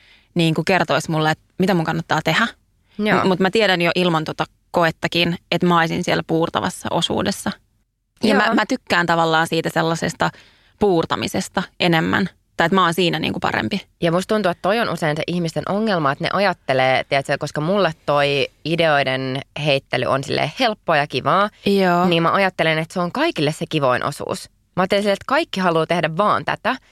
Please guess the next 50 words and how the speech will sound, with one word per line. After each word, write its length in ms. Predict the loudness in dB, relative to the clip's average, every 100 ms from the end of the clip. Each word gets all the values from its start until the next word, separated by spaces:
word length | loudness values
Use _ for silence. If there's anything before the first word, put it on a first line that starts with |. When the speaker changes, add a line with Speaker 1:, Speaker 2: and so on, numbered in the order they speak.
| _
Speaker 1:
Mut 180 | 0 2
Speaker 2:
Ja 80 | 4
Speaker 1:
ei. 160 | 4
Speaker 2:
sitten 180 | 2 0
silleen, 280 | 0 0 2
tiedätkö, 200 | 0 -2
että 140 | -2
okei, 280 | -2 0 0
mut 140 | 0 -2
et 80 | 0
mun 140 | 0
on 80 | 0
nyt 100 | -2 -2
pakko 280 | -2 -2 0
tehdä 180 | 0 2
tää 120 | 0 0
tylsäkin 440 | 0 0 -2 -2
juttu 240 | -2 0 0
ja 100 | 2
viedä 200 | 2 2
nää 200 | 0 2
hommat 280 | 0 0 -4 -8
niinku 180 | -6 0
maaliin, 420 | 2 4 4 2
koska 220 | -2 -6
tää 140 | -2 0
kuuluu 300 | 0 2 0
mun 160 | -2
työhön. 380 | -2 0 2 0 -4 0
Speaker 1:
Joo. 280 | 2 4 2
Speaker 2:
Niin 100 | 2
sit 160 | 0
se, 160 | 0 0
että 220 | 0 _ _ -6
okei, 360 | -2 0 0 2
hei, 200 | 0 2
tiedätkö, 280 | -2 0
että 260 | -2 0 -4 -6 _ _
toi 140 | 0
Sanni 380 | 2 2 2 0
itse 160 | 0 0
asiassa, 320 | 0 -2 -4 _ _ _
ää, 220 | 2 4 4
on 60 |
Speaker 1:
Tykkää 160 | 4 4
Speaker 2:
ihan 160 | 4
Speaker 1:
tehdä. 160 | 4 2
Speaker 2:
sika 240 | 0 0
hyvä 260 | 0 0 0
tässä. 380 | 0 -2 -4